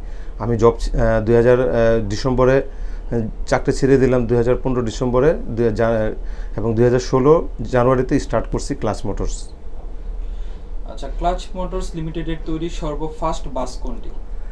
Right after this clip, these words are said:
Speaker 1: ক্লাচ মোটরস, আহ, লিমিটেডের সবচেয়ে ফার্স্ট বাস হচ্ছে বাগদাদ এক্সপ্রেস।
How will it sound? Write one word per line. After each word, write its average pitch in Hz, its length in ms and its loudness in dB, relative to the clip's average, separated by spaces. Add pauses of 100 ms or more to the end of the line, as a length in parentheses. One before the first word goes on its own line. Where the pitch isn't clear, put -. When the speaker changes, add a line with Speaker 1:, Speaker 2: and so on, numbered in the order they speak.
(220)
Speaker 1:
ক্লাচ 131 300 0
মোটরস, 143 540 2
আহ, - 1400 0
লিমিটেডের 131 420 2
সবচেয়ে 139 400 0
ফার্স্ট 127 420 0
বাস 123 200 -4
হচ্ছে 135 220 -2
বাগদাদ 123 480 2
এক্সপ্রেস। - 640 -4